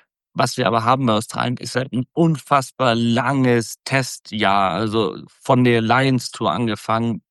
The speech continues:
über die, der Rugby Championship, jetzt zur Nations Series. Das ist, äh, wie viele Spiele die spielen müssen und wie viele Verletzte die hatten. Dann natürlich auch mussten sie immer wieder auf, äh, die Stars aus Europa verzichten, wie Will Skelton.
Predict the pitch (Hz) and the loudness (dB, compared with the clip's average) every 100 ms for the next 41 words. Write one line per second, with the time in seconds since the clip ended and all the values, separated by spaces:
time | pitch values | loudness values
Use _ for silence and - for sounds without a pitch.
0 | - 156 135 123 120 110 120 117 - - | -4 0 4 4 2 0 0 0 -4 -20
1 | - - _ - 120 110 113 120 135 123 | -20 -20 _ -2 0 2 0 -2 0 0
2 | 113 113 90 120 131 - 135 123 127 123 | 0 -2 0 0 0 -2 0 4 2 2
3 | 113 - 104 107 113 - 113 98 - - | -4 -4 -4 -2 -2 -4 -6 -6 -6 -6
4 | 127 - - 113 - 113 117 - - 147 | -8 -10 -8 -8 -4 -4 -4 -8 -4 0
5 | 151 117 110 - 123 117 113 113 135 120 | 2 0 -4 -2 2 2 2 0 0 -2
6 | - - _ - 123 113 - 123 151 120 | -2 -18 _ -4 -2 -2 -2 0 4 4
7 | 123 - 117 120 113 - 120 113 117 113 | 2 0 -2 2 0 0 -2 0 0 0
8 | 123 120 - 110 120 117 - 123 104 123 | -2 0 -2 -4 -4 -6 -4 -2 0 0
9 | 117 120 92 98 120 - - - _ 113 | 0 2 2 2 -2 -10 -20 -20 _ 2
10 | 117 113 113 - - 127 117 - 120 117 | 4 4 4 0 -6 -6 -2 0 0 0
11 | 113 120 113 107 117 113 101 117 107 - | 0 2 2 0 0 0 0 -2 -2 -6
12 | 110 113 113 113 - - 110 113 - 120 | -2 0 2 2 0 0 2 0 0 -4